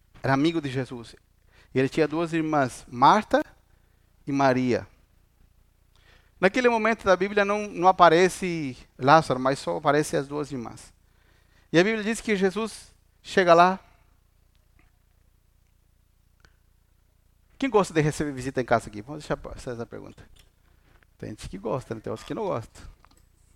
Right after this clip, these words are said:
Receber visita em casa. É legal receber visita em casa, né? Mas não é um desafio receber visita? Sim ou não? Vamos lá.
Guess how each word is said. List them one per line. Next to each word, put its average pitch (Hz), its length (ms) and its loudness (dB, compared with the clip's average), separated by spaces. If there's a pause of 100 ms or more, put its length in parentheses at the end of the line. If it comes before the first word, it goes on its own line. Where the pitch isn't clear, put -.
(520)
Receber 110 180 -14
visita 110 280 -20
em 101 60 -20
casa. 98 160 -20 (2500)
É 262 140 6
legal 220 320 8
receber 180 260 2
visita 143 240 0
em 143 40 0
casa, 127 300 6
né? 160 180 -2 (760)
Mas 170 220 2
não 202 80 2
é 202 60 4
um 185 80 2
desafio 147 540 2
receber 135 340 -6
visita? 123 460 -4 (580)
Sim - 140 0
ou 226 60 8
não? 139 180 4 (1400)
Vamos 185 220 6
lá. 110 160 8